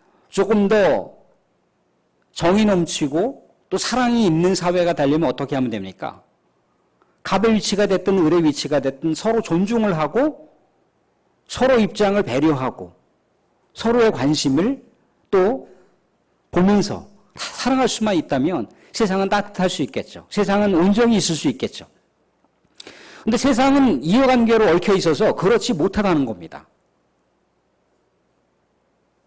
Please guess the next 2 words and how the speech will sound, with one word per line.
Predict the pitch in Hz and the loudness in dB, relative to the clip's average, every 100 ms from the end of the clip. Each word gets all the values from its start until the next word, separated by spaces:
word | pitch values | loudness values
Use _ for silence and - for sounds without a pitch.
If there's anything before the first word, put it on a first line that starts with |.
| _ _ _ _ _ _ _ | _ _ _ _ _ _ _
그런데 | 208 214 180 95 - - _ _ | 0 2 0 -2 -10 -20 _ _
세상과는 | - 233 269 277 214 240 240 233 220 190 202 262 277 269 | -4 0 0 0 0 -2 -2 0 2 2 2 2 0 -2